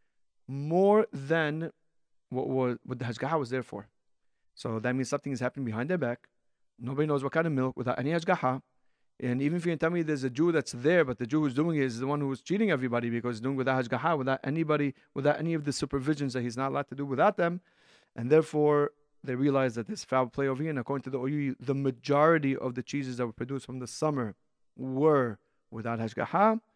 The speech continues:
So therefore, we have a problem here called Gevinat Akum,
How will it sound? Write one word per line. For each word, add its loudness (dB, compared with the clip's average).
So -10
therefore, 2
we -4
have 0
a -6
problem 0
here 0
called -2
Gevinat 0
Akum, 2